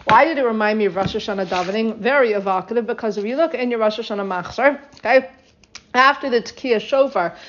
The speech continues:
in the Musaf for Rosh Hashanah, okay, Tekiah Shvarim Shua Tekiah,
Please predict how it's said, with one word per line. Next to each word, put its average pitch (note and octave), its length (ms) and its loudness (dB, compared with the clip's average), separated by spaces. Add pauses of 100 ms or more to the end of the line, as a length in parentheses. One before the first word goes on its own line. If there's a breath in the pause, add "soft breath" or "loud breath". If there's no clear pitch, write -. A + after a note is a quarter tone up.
(120)
in B3 160 2
the A#3+ 60 2
Musaf A3+ 720 2
for B3 260 2
Rosh G3+ 280 -2
Hashanah, G3 640 -4
okay, B3 240 -8 (260 loud breath)
Tekiah B3 240 -2
Shvarim G#3 400 -2
Shua G#3 220 2
Tekiah, D4 560 6